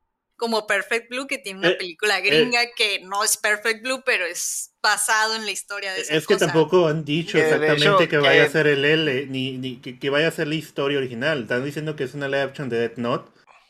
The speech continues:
Speaker 2: Puede ser una historia de otra persona que agarró la Death Note por una semana y causó algún problema. No sé, algo
Speaker 3: Yo
Speaker 2: así, güey.
Speaker 3: preferiría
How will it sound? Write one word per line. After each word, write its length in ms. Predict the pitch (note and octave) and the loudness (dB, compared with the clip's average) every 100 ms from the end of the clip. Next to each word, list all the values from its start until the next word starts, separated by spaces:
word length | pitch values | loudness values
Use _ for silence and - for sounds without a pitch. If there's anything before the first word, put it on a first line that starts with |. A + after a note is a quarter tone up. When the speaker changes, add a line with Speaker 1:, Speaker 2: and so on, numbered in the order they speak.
| _ | _
Speaker 2:
Puede 520 | A#2+ B2+ C3 D3 C#3+ | 0 2 4 4 4
ser 340 | B2+ C#3 C3 C3+ | 2 -2 0 2
una 180 | C#3 C3+ | 0 -2
historia 880 | C3 C#3 C3+ C3+ C3 B2+ A#2+ - - _ _ _ | -4 -2 2 2 2 2 0 -4 -18 _ _ _
de 180 | A2+ A2+ | -4 -2
otra 300 | A#2+ C#3+ B2+ | -2 -2 -6
persona 380 | B2 B2+ C3+ C3 | -6 -4 -4 -2
que 80 | |
agarró 240 | B2 A2 A#2 | -2 -2 -2
la 120 | B2 | 0
Death 140 | A#2 | 0
Note 240 | B2 B2+ C3 - | -2 -4 -4 -2
por 200 | C3+ C3 | 0 2
una 420 | C#3 C#3+ C#3+ C#3 | 0 -2 -2 -2
semana 600 | C#3+ A#2 A#2+ D3 D#3 B2 | -2 -2 -2 0 0 -2
y 160 | A2+ G#2 | -4 -6
causó 340 | G#2 G2+ A#2 | -8 -6 -6
algún 240 | A2+ A#2 | -6 -6
problema. 360 | A2+ A2 G#2 A2+ | -8 -8 -6 -8
No 160 | B2+ D3 | -4 -2
sé, 300 | F3 C#3 - - _ - | 0 0 -2 -18 _ -6
algo 120 | C3 | 2
Speaker 3:
Yo 140 | F3 | 4
Speaker 2:
así, 80 | D3 | 4
güey. 120 | A3+ | 4
Speaker 3:
preferiría 720 | G#3+ F3+ D3+ E3 G3+ G#3+ G3+ | 4 4 4 6 6 6 2